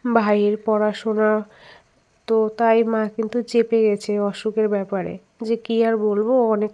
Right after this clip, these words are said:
টাকা পয়সা নষ্ট হবে চিকিৎসা কর-, করাতে। তো মা তাই আর বলতে চায়নি।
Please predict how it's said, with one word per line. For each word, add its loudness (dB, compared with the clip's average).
টাকা -6
পয়সা -4
নষ্ট -8
হবে 0
চিকিৎসা -2
কর-, -6
করাতে। -2
তো 4
মা 0
তাই 2
আর 2
বলতে 2
চায়নি। -2